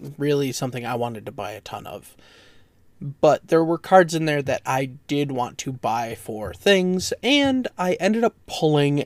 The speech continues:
a Pia Nalaar Council of Revival,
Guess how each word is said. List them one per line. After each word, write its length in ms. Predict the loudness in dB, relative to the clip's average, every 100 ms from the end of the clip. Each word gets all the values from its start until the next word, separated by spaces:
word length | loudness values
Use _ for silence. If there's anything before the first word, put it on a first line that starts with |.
| -4
a 360 | -4 -4 -8 -12
Pia 300 | -6 0 2
Nalaar 520 | 4 4 4 4 0 -4
Council 560 | -8 -6 -6 -4 -4
of 280 | -4 -10 -12
Revival, 680 | -10 4 8 8 6 0